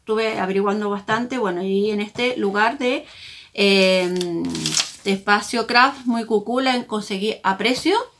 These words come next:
Y bueno, y por eso hice la inversión. Y bueno, y después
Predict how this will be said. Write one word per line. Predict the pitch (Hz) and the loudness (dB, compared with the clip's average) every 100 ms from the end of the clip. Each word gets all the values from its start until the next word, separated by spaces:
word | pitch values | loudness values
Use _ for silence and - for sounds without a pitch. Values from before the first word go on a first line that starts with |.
| - - - - - | -20 -20 -20 -20 -4
Y | 247 | 0
bueno, | 233 202 185 - | 4 4 4 0
y | 190 185 | -2 0
por | 185 190 | 0 0
eso | 214 220 | -2 -4
hice | 233 233 | -6 -4
la | 214 | -2
inversión. | 208 202 202 254 285 294 | -2 -4 -4 -2 -2 -2
Y | |
bueno, | 185 165 | -4 -6
y | |
después | 175 - 214 | -8 -4 -4